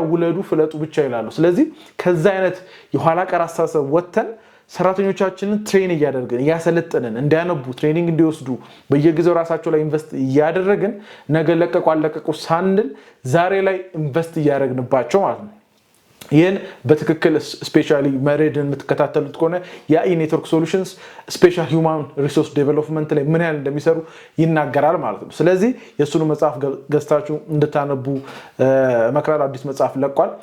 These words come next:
ታይትሉን ስለረሳሁት እንዳላበላሸው ብዬ ነው ከስር፣ እ፣ ዲስክሪፕሽን ያስቀምጥላችኋለሁ። ስለዚህ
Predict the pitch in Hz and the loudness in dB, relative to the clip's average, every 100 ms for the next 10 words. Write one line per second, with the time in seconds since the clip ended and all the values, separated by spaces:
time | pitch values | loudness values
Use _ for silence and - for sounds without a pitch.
0 | - - - 160 156 160 170 180 - - | -20 -20 -2 0 2 2 0 0 -10 -2
1 | 151 143 143 151 147 151 135 135 123 135 | 0 2 2 0 0 -2 -2 0 0 0
2 | 131 147 160 160 143 151 139 - - - | 0 2 2 0 -4 -2 -2 -4 -20 -20
3 | - - 135 135 131 127 127 - 151 147 | -8 0 2 2 2 0 -2 -2 0 2
4 | 139 - 127 113 104 104 90 - - - | 0 -2 -2 0 -2 -2 -4 -6 -10 -20
5 | - - - 220 190 127 | -20 -4 2 4 2 -2